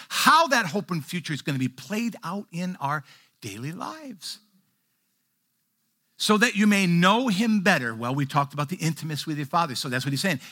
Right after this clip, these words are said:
He said, "I pray that you will understand and get closer to the Father." And he keeps going, "I pray that the eyes of your heart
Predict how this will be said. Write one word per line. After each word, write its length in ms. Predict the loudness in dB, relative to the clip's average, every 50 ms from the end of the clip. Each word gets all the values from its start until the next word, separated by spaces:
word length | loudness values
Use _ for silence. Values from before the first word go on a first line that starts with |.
| -12
He 60 | -10 -8
said, 160 | -6 -6 -8 _ _ _ _ _ _ _ _ _ -10
"I 80 | -10 -10
pray 260 | -10 -6 -4 -2 -2
that 140 | -2 -4 -6
you 160 | -6 -8 -6
will 160 | -6 -8 -6 -4
understand 580 | -6 -4 -4 -4 -6 -6 -6 -4 -2 -2 -2
and 160 | -2 -4 -4
get 220 | -4 -4 -4 -4 -8
closer 360 | -10 -8 -6 -6 -6 -6 -10
to 140 | -6 -6 -6
the 120 | -6 -4
Father." 300 | -2 0 0 0 0 -2
And 40 | -6
he 60 | -10
keeps 200 | -4 -4 -4 -4
going, 220 | 0 0 0 0 -2 -6 -6 2
"I 100 | 2 2
pray 200 | 2 4 4 4
that 160 | 4 4 2
the 100 | -2 -2 4 6
eyes 380 | 8 8 8 6 4 2 0
of 140 | -2 -2 0
your 100 | 0 0
heart 440 | 0 0 0 2 2 2 0 -2